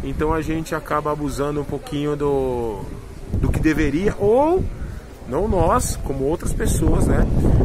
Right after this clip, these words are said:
No caso dessa moto que eu vou mostrar pra vocês, a pessoa, o rapaz da moto, que é amigo meu,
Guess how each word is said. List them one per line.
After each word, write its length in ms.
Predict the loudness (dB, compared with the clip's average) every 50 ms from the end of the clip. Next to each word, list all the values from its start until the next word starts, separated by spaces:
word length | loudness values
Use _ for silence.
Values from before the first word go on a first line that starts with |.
| 4
No 120 | 2 2 2
caso 320 | 2 2 2 2 2 2
dessa 320 | 2 2 2 4 4 2
moto 260 | 2 2 2 2 2 0
que 80 | -2
eu 40 | 0
vou 80 | 0 0
mostrar 260 | 0 0 0 2 2
pra 100 | 2 2
vocês, 560 | 0 0 -2 0 0 2 2 0 0 -2 -4 -6 -8 -8 -10 -12 -12 -14 -14 -14 -14 -14 -10 -6 -4 -4
a 120 | -4 -2
pessoa, 580 | -2 -2 -2 -2 -2 -2 -2 0 0 0 -2 -4 -8 -12 -18 -16 -12 -8
o 120 | -6 -4
rapaz 300 | -4 -4 -2 0 0 2
da 140 | 2 2 0
moto, 260 | 2 0 0 0 0
que 80 | 0 -2
é 40 | 0
amigo 300 | 0 0 -2 -2 -4 -2
meu, 300 | 0 0 0 0 0